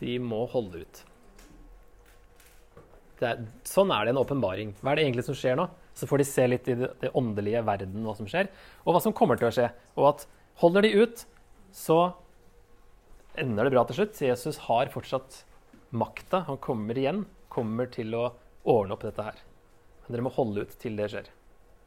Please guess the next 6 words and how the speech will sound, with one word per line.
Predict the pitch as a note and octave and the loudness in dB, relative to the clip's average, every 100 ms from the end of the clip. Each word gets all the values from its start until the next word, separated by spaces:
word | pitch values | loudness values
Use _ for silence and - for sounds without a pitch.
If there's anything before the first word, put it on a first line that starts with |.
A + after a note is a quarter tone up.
| _ _ _ - - - _ - - - - - - - - - _ _ - - - - - - _ - | _ _ _ -20 -20 -20 _ -20 -20 -20 -20 -20 -20 -20 -20 -20 _ _ -20 -20 -20 -20 -20 -20 _ -2
Er | |
det | |
noen | B2+ | 0
som | - | 2
har | F3 | 0
sett | - | -2